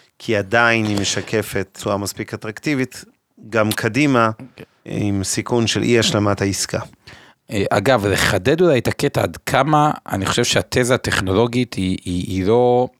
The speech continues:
Speaker 2: גם אמזון צריך לזכור בשנת אלפיים ירדה תשעים אחוז והיה לה תוצאות שיא, כדי להבין עד כמה, והזכרנו את זה בעבר, חברה כמו טידוק, עזבו שנייה מכפילים,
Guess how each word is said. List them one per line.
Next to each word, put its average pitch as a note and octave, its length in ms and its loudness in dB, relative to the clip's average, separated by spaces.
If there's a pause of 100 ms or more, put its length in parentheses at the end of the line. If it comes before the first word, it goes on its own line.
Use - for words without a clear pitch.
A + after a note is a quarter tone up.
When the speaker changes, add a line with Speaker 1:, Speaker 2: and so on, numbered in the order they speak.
(140)
Speaker 2:
גם C#3+ 220 2
אמזון C#3+ 300 2
צריך A#2 260 0
לזכור B2 340 0
בשנת A2+ 300 0
אלפיים A2 340 0
ירדה G#2 180 2
תשעים G#2+ 340 -2
אחוז C3+ 400 2
והיה A2 120 6
לה A2+ 80 4
תוצאות G#2 360 -2
שיא, E2+ 260 -2 (100)
כדי G2 160 -2
להבין G2 280 4
עד B2+ 120 2
כמה, C3 400 4 (1200)
והזכרנו G#2+ 380 2
את D3 40 2
זה C#3+ 60 4
בעבר, A2 260 4
חברה E3 240 0
כמו D#3+ 180 -2
טידוק, A2+ 500 -2 (500)
עזבו F#3 240 0
שנייה G3 140 4
מכפילים, G#2+ 640 2